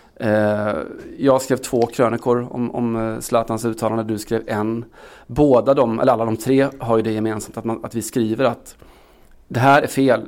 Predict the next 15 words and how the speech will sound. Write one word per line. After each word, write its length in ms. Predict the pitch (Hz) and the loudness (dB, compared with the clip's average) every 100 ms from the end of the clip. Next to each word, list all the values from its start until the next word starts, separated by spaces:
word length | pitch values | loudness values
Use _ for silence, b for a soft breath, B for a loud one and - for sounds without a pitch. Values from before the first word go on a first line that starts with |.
| - | -8
det, 280 | 135 113 113 | -2 -2 -2
det 180 | 113 | -6
som 160 | 104 110 | -6 -4
han 260 | 107 110 107 | -2 -4 -4
påstår 400 | 120 110 - 113 | -4 -4 -4 -6
om, 180 | 107 | -6
om, 240 | 117 110 107 | -6 -6 -6
eh, 260 | 107 110 | -6 -8
om 160 | - 113 | -8 -6
Jan 140 | 110 | -4
Anderssons 380 | 110 107 104 101 | -4 -6 -8 -4
laguttagningar, 800 | 117 110 101 110 107 117 127 123 B B B _ | 0 0 -2 -2 -2 -2 -4 -6 B B B _
punkt 300 | 110 101 98 | -6 -6 -8
slut. 640 | - 139 143 - - - b b b b - | -2 0 0 -2 -20 -20 b b b b -6
Eh, 380 | 117 107 104 | -2 0 0